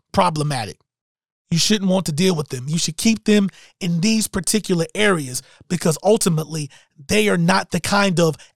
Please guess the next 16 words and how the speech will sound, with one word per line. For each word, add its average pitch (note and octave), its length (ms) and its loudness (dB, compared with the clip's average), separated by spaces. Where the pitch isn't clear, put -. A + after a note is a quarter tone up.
American F3 760 2
that D#3+ 240 -2
we G3+ 140 6
want E3+ 260 0
to E3 100 0
have D#3 220 0
in C#3 120 -2
our, - 160 -8
in E3+ 140 -2
our D3+ 160 -2
ranks C#3 320 -6
unless G#3 600 4
they E3+ 120 2
go F3+ 240 4
through E3+ 440 4
a E3 320 0